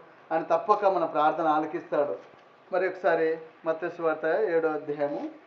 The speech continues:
ఏడో వచనం చదువుకొని ప్రార్థనలోకి వెళ్దాం. మత్తయి సువార్త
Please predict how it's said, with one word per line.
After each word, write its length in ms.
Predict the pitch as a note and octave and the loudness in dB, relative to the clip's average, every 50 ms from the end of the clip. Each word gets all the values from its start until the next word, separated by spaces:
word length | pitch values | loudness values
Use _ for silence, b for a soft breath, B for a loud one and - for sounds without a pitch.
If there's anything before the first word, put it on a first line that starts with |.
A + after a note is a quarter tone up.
| - - E3 | -12 -6 -4
ఏడో 160 | D#3 D3 D3+ | -2 0 0
వచనం 320 | D3 - - - D3 D3 - | -2 -2 -4 -6 -6 -4 -4
చదువుకొని 480 | D#3+ D3 D3+ D3 - C#3 C3 D3+ - - | -4 -4 -4 -4 -4 -4 -4 -4 -4 -2
ప్రార్థనలోకి 640 | - E3 D3+ D3 C#3+ C3+ C#3 C#3 C#3+ C3+ - C3+ | 2 4 6 6 6 4 0 -2 -2 -2 -2 -4
వెళ్దాం. 120 | A#2+ A#2 A#2 - - - - - - - - - - - - - - - - - - - - - - - - - - - - - - - D3+ | -6 -6 -8 -12 -18 -20 -20 -20 -20 -20 -20 -20 -20 -20 -20 -20 -20 -20 -20 -20 -20 -18 -18 -18 -18 -18 -20 -20 -20 -20 -20 -18 -10 -2 0
మత్తయి 280 | D3 C#3+ - D#3+ D3 | 2 2 4 4 2
సువార్త 380 | C#3 - D3 C#3 C3+ B2+ - | 2 2 2 2 2 2 2